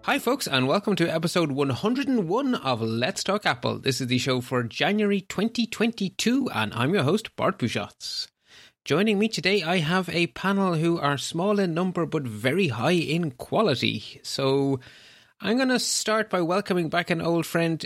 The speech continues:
Chuck Joyner. Thank you for rejoining me.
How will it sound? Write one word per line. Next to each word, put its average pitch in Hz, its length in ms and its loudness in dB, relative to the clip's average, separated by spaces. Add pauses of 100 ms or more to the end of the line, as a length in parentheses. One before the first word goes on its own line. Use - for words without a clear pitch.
Chuck 233 240 -2
Joyner. 233 460 0
Thank 233 340 -2
you 233 140 2
for 214 340 0
rejoining 190 720 0
me. 117 560 0